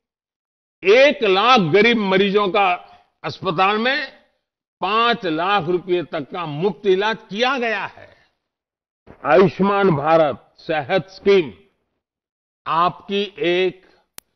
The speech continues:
साथी बनकर मौजूद रहेगी। साथियों, इस स्कीम का एक और लाभ होगा,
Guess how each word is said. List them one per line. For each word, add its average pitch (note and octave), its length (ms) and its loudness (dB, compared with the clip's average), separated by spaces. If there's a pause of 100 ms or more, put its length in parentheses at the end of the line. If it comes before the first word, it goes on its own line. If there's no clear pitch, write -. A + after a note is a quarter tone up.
(140)
साथी G#3 680 -4
बनकर F#3 440 -6
मौजूद C#3+ 480 -6
रहेगी। A2+ 560 -10 (1160)
साथियों, E3+ 640 0 (680)
इस D#3+ 140 -2
स्कीम F3+ 360 -8
का F3+ 180 -2
एक F3 280 -6
और F#3+ 260 -2
लाभ D#3+ 280 -2
होगा, C#3 540 -10